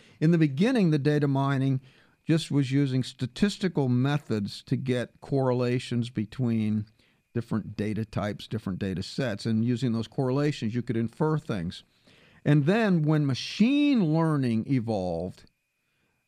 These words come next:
machine learning techniques were used to, to probe the data and get even more nuanced correlations that, that you couldn't get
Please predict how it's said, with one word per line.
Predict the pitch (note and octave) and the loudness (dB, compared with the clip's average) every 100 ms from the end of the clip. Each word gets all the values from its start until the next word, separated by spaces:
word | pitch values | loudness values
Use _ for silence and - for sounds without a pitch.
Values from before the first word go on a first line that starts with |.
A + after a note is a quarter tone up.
| - | 0
machine | C#3 - G#3 G#3+ E3+ | 0 2 2 4 4
learning | G3+ C#4 A3+ | 4 2 0
techniques | - C#3 - C3 - | 0 -2 0 -4 -2
were | C3+ | -2
used | C3 B2 C3 C3+ - - | 0 2 0 -2 -6 -2
to, | C3 B2 - _ | -2 -2 -6 _
to | - A#2+ | -8 -8
probe | - - E3+ F#3 F3+ | -8 -2 2 2 2
the | D#3 | -2
data | C3+ C3 B2+ A#2+ B2 - | -2 -2 -2 -2 -4 -2
and | B2+ A#2+ | -2 0
get | B2+ C3+ C3 - | -2 -2 -4 -4
even | C3+ C3+ B2 A#2 A2+ - - | -2 0 0 0 0 -2 -2
more | C3 C3+ C#3+ C3+ | 2 2 2 2
nuanced | C3+ E3+ A#3 G3+ C#3+ G2+ - - - | 6 6 4 2 0 -4 -6 -12 -18
correlations | - D3 C3 A#2+ A2+ A2 - A2+ A2 | -4 -2 0 0 -2 -2 -4 -4 -4
that, | A2+ A2 - | -4 -6 -6
that | A2 G#2+ | -6 -4
you | A#2+ | -4
couldn't | - C#3+ B2 | -2 -2 -2
get | A#2 B2+ | -2 -4